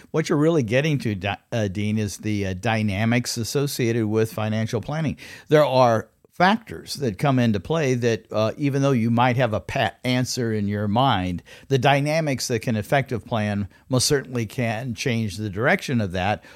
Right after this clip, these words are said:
or at least it allows us to explain how things would have worked out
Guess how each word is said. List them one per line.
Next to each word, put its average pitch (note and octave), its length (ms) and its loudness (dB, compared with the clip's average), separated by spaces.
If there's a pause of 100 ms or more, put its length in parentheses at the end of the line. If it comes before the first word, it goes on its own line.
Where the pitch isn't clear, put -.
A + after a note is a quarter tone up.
(140)
or E3+ 200 6
at D3 160 -2
least D3 280 -2
it A#2 40 -6
allows B2 440 0
us B2+ 180 0
to A2 160 -4
explain C3 500 -2
how A#2+ 520 0
things A2 400 -4
would A2 180 -4
have F#2 160 -4
worked A#2+ 300 0
out C3 320 4